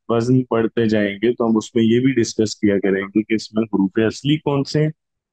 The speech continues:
और huruf जायद कौन से हैं, ताकि ये एक ही exercise है जिससे आपको दोनों फायदे हो रहे हो। आपको जब आप नया वजन सीख रहे हैं तो आपको ये फायदा तो हो रहा है कि उस किसी लफ्ज को पहचानने में आसानी हो रही है,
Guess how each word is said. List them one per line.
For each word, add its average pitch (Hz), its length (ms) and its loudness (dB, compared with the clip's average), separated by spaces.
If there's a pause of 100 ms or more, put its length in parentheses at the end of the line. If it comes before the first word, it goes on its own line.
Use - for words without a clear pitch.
और 117 140 2
huruf 120 320 2
जायद 107 460 0
कौन 131 180 0
से 143 160 -2
हैं, 147 80 0 (420)
ताकि 131 280 0
ये 156 160 2
एक 156 380 0
ही 165 180 2
exercise 131 760 0
है 151 80 2
जिससे 127 300 0
आपको 135 380 2 (640)
दोनों 131 320 2
फायदे 98 400 0
हो 85 200 0
रहे 82 180 -4
हो। 80 60 -4
आपको 110 520 -2 (600)
जब 113 120 0
आप 117 140 2
नया 117 280 2
वजन 120 400 2
सीख 139 300 2 (100)
रहे 143 80 0
हैं 147 100 0
तो 139 80 -2
आपको 123 460 0 (320)
ये 143 100 2
फायदा 131 420 0
तो 143 120 -2
हो 123 140 0
रहा 131 100 2
है 131 60 0
कि 131 240 0 (120)
उस - 220 -12 (260)
किसी 113 480 4
लफ्ज 120 160 -4
को 127 120 -2
पहचानने 117 680 2
में 127 120 2
आसानी 110 560 2
हो 107 100 2
रही 120 200 4
है, 156 60 0